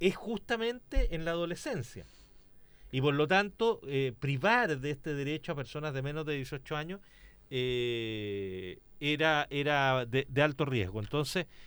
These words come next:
mira, aquí dice, "La votación sorprendió a los parlamentarios, ya que se superó ampliamente el quórum necesario de ochenta y siete votos,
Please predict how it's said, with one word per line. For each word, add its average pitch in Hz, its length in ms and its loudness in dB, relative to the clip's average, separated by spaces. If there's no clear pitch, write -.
mira, 170 340 6
aquí 131 260 2
dice, 101 180 0
"La 127 80 2
votación 147 480 0
sorprendió 185 800 -2
a 156 120 0
los 147 120 -2
parlamentarios, 170 960 -2
ya 175 140 6
que 185 100 0
se 185 120 -2
superó 151 520 0
ampliamente 175 580 -2
el 143 80 -6
quórum 165 320 -2
necesario 160 460 -4
de 147 60 0
ochenta 123 340 -4
y 113 80 -6
siete 208 320 -6
votos, 156 520 -6